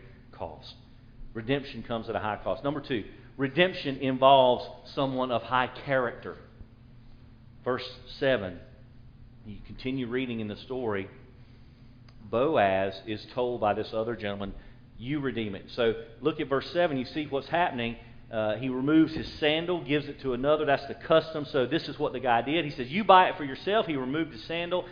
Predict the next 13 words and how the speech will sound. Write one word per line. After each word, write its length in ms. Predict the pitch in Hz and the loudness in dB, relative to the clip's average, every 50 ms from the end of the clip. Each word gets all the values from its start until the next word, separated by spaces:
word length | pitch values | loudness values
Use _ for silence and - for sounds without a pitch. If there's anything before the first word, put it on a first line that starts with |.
| - - - | -16 -14 -4
In 60 | 135 | 0
other 120 | 151 175 170 | 0 2 4
words, 320 | 147 139 131 131 127 127 - - - - - - - | 4 4 4 4 2 -2 -8 -14 -14 -16 -16 -10 0
all 320 | 117 123 135 147 156 175 170 | 2 4 4 4 4 2 0
the 300 | 170 180 180 175 180 - - - - - - | 0 0 0 0 -2 -6 -16 -18 -18 -16 -14
T's 540 | - 165 170 170 175 180 180 180 175 147 - - | -8 -6 -4 -4 -2 -4 -4 -6 -8 -10 -12 -8
are 140 | 135 135 123 | -6 -6 -6
crossed 600 | - - - - 165 160 160 160 160 - - 139 | -6 -8 -6 0 2 2 4 2 0 -2 -4 -6
and 120 | 123 113 | -6 -4
the 120 | 113 113 - - | -4 -4 -2 0
I's 380 | 123 131 139 143 147 151 - - | 2 4 4 4 2 0 -2 -2
are 140 | 127 123 117 | -4 -4 -4
dotted. 560 | 113 120 135 135 139 139 135 139 139 135 | 0 4 4 6 6 6 6 4 2 0